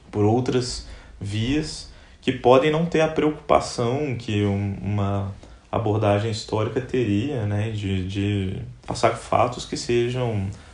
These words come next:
baseados em interpretações com análises de, de, de fontes do período, interpretações dentro de linhas interpretativas que sejam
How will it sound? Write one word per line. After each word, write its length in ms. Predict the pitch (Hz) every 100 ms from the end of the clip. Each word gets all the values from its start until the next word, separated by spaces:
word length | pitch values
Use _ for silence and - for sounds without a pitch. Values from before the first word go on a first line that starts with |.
| - -
baseados 560 | 107 107 107 101 104
em 60 | 107
interpretações 1400 | 104 113 110 107 113 110 - 101 104 113 107 95 95 -
com 100 | 110
análises 640 | 101 95 95 - 98 104
de, 240 | 104 101
de, 200 | 92 95
de 100 | 90
fontes 800 | 101 - 98 101 123 110 107 98
do 80 | 101
período, 880 | 101 131 151 107 113 113 98 98 95
interpretações 720 | 95 - 101 101 101 - 101
dentro 380 | 104 101 101 101
de 100 | 104
linhas 260 | 110 107 104
interpretativas 1000 | 104 104 - 101 - 104 - 117 107 113
que 100 | 113
sejam 400 | - 110 107